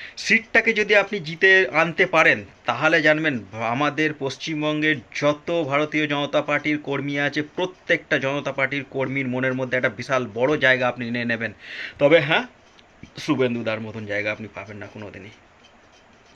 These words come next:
পাবেন না ওটা, কিন্তু পাবেন।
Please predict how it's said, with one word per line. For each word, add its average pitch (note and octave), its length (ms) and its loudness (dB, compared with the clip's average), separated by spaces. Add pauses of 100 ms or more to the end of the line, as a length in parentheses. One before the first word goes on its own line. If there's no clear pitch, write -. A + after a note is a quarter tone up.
(420)
পাবেন B2+ 260 0
না G#2 120 -10
ওটা, G2 200 -12 (840)
কিন্তু A3+ 280 -2
পাবেন। A#2 340 2